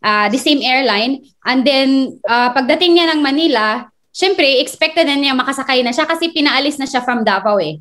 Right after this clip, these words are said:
Wala kasi siyang hold doon sa Davao. Sinabi na makalipad. So, kung may protocol sila, dapat aware kayo. But,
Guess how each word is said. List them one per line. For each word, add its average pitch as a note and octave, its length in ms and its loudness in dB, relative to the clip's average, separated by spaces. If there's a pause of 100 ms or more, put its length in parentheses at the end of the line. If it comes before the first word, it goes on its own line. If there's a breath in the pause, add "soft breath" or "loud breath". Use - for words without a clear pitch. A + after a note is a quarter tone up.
(120)
Wala A3 240 2
kasi A#3+ 160 -4
siyang A3+ 320 -4
hold G#3+ 240 0
doon G#3 160 -2
sa G#3+ 80 -4
Davao. F3 400 0
Sinabi A3+ 480 0
na G3+ 400 0
makalipad. F#3+ 480 -2
So, G#3+ 240 2 (420 loud breath)
kung C4+ 160 6
may C#4+ 160 -2
protocol C#4+ 320 2
sila, C#4 320 2
dapat A3 480 -2
aware B3 480 4
kayo. A#3+ 320 0
But, G#3+ 320 -2